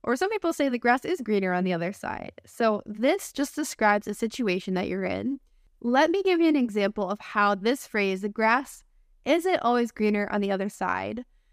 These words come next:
can be used. So some people in the United States, they live places where the weather is extremely cold in the winter.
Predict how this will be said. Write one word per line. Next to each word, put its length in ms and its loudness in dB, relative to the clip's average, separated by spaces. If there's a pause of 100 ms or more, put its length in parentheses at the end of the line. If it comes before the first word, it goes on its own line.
(240)
can 140 4
be 60 6
used. 320 0
So 400 0 (140)
some 180 0
people 260 0
in 60 0
the 80 2
United 300 2
States, 420 -4 (100)
they 200 2
live 280 0
places 560 -2
where 160 0
the 160 -4
weather 500 2
is 280 -2
extremely 840 2
cold 500 0
in 100 0
the 100 -2
winter. 520 -6